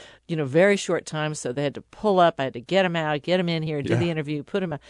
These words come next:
Speaker 1: They came up, you can see them in the back. They're just talking, talking. They talked from the time they got out in the car, out of the car, up here. I turned record on.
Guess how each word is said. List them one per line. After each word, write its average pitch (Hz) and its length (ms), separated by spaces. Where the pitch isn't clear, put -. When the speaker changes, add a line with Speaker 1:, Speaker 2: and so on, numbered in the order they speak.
Speaker 1:
They 160 240
came 226 300
up, 196 160
you 147 80
can 147 160
see 208 160
them 202 180
in 160 120
the 143 60
back. 131 280
They're 160 120
just 147 220
talking, 208 320
talking. 151 440
They 180 140
talked - 600
from 160 300
the 147 60
time 202 360
they 170 120
got 160 240
out 165 280
in 202 140
the 220 80
car, 160 360
out 180 140
of 202 40
the 202 60
car, 156 340
up - 200
here. 170 260
I 165 100
turned 202 300
record 170 400
on. 160 240